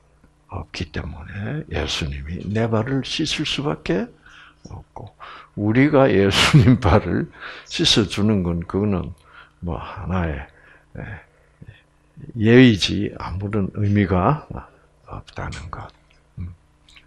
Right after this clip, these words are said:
이제 그것을, 어, 어. 자, 그러면서, 자, 그렇게 얘기를 했습니다, 예수님께서. 그랬더니 이 베드로가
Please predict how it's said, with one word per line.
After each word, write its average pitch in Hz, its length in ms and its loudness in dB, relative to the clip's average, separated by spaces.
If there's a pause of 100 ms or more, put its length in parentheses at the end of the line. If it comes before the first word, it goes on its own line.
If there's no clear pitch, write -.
(160)
이제 - 180 -20
그것을, 110 680 -10 (300)
어, - 40 -18 (540)
어. 101 100 -20 (1300)
자, - 180 -8 (200)
그러면서, 117 800 4 (840)
자, 95 380 0
그렇게 160 480 6
얘기를 135 440 10
했습니다, 82 760 2
예수님께서. - 840 -8 (500)
그랬더니 196 600 8
이 175 100 4
베드로가 139 1080 8